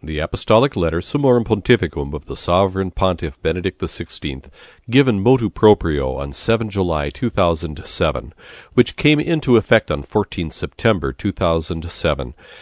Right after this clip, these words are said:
has made the richness of the Roman liturgy more accessible to the universal Church. Two. With this motu proprio, the Holy Father Pope Benedict the sixteenth promulgated a universal law for the Church,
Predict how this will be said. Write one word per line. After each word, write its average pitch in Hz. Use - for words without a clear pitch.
has 123
made 139
the 107
richness 135
of 92
the 92
Roman 107
liturgy 82
more 107
accessible 95
to -
the 113
universal 78
Church. -
Two. 101
With 87
this 117
motu 123
proprio, 67
the 107
Holy 156
Father 120
Pope -
Benedict 113
the 95
sixteenth -
promulgated 123
a 95
universal 120
law 95
for -
the 73
Church, -